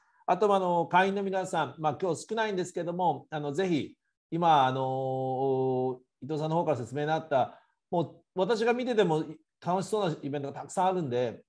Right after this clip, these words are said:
ぜひそれに参加していただいてですね、まあ、あの、交流、並びに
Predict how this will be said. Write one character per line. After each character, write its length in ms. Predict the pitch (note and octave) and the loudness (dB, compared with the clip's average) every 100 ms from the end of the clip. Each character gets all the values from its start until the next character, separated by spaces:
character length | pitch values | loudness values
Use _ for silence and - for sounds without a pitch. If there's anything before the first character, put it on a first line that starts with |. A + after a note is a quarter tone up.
| C#3+ | -8
ぜ 220 | E3 F#3 | -2 -2
ひ 40 | |
そ 120 | E3 | 0
れ 80 | D#3+ | -2
に 80 | D3+ | -2
参 180 | D3+ D3+ | -4 -2
加 100 | D3+ | -2
し 60 | |
て 60 | D#3+ | -2
い 80 | C#3+ | 0
た 60 | |
だ 80 | D3 | 0
い 60 | C#3+ | 0
て 60 | |
で 100 | C#3+ | -2
す 120 | G#2 A2+ | -6 -6
ね、 200 | B2 - _ _ - | -8 -10 _ _ 0
ま 120 | D#3+ | 2
あ、 60 | C#3+ | 4
あ 40 | |
の、 240 | C#3 C3+ - | 2 -2 2
交 240 | F3 E3+ | 2 4
流、 280 | F3 F3 D#3 - | 4 4 2 -4
並 380 | D#3+ D#3+ E3 E3 | -6 -2 0 0
び 0 | |
に 320 | E3+ E3+ D3+ | -2 -4 -6